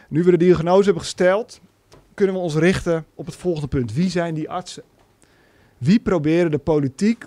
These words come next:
misschien met de beste intenties, te verbeteren, maar bereiken het tegenovergestelde? Die artsen, dat zijn wij. Wij als Kamerleden, maar ook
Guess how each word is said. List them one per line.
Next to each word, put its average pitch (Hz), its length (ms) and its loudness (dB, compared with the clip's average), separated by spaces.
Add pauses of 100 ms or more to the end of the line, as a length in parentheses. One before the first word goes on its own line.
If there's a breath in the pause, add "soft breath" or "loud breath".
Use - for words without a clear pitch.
misschien 165 480 -6
met 143 140 -8
de 143 80 -8
beste 127 300 -8
intenties, 185 680 -6 (180)
te 143 100 -14
verbeteren, 156 600 -2
maar 156 200 -4
bereiken 156 420 -6
het 139 100 -12
tegenovergestelde? 135 920 -6 (840 soft breath)
Die 147 160 0
artsen, 208 440 -2 (500)
dat 156 180 -4
zijn 151 160 -2
wij. 131 360 -4 (200)
Wij 123 160 -10
als 127 180 -10
Kamerleden, 180 640 2 (1300 soft breath)
maar 151 160 -4
ook 185 420 0